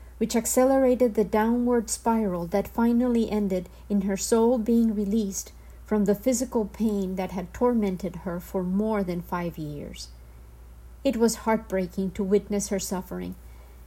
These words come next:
and it became worse when she lost the ability to communicate with her words, to move freely, and to be independent in the full sense of the word. She often had remarked that her name should have been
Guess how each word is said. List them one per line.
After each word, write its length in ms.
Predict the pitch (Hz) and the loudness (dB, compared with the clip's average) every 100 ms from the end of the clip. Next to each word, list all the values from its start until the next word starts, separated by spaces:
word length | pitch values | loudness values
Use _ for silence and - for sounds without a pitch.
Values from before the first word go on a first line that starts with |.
| - | -6
and 160 | 226 220 | 2 4
it 140 | 233 | 4
became 460 | 233 226 247 247 220 | 2 2 2 4 4
worse 380 | 254 254 202 - | 4 2 0 0
when 140 | 226 | -2
she 180 | 202 220 | 0 0
lost 360 | 202 214 226 | 2 2 0
the 100 | 285 | 0
ability 480 | 269 214 226 233 233 | 2 6 6 4 0
to 160 | 226 226 | -2 -2
communicate 720 | 226 190 208 220 220 226 208 | 0 0 0 -2 0 -2 0
with 160 | 202 | -2
her 100 | 196 | -2
words, 500 | 170 165 180 175 - - - - - | -4 -4 -4 -6 -10 -16 -20 -20 -6
to 100 | - | 2
move 320 | 226 220 226 | 4 6 2
freely, 600 | 208 - 233 247 208 190 190 - - - | 0 -4 0 2 2 -2 -6 -16 -14 2
and 160 | 220 | 2
to 100 | 226 | 4
be 300 | 202 226 226 - - | 0 2 2 0 0
independent 1000 | 240 208 185 180 170 170 160 165 170 - - - | 4 4 4 -2 -4 -4 -4 -6 -10 -14 -18 -2
in 160 | 214 202 | 2 2
the 120 | 202 | 2
full 380 | - 240 247 240 | 0 0 2 2
sense 440 | - 190 180 - | 0 -2 -2 -4
of 100 | 170 | -4
the 80 | 170 | -4
word. 460 | 151 151 - - - - - - - - - - - | -4 -6 -8 -12 -20 -20 -20 -20 -20 -20 -20 -20 -18
She 240 | - - 311 | -6 2 6
often 340 | 320 294 277 | 6 4 2
had 220 | 233 220 | 2 2
remarked 500 | 208 196 202 190 - | 2 2 0 -2 -4
that 160 | - 196 | -2 -2
her 160 | 220 | 0
name 320 | 208 214 240 262 | 0 2 2 0
should 240 | - 240 | 0 0
have 240 | 208 170 | 0 -4
been 300 | 170 226 240 | 0 0 0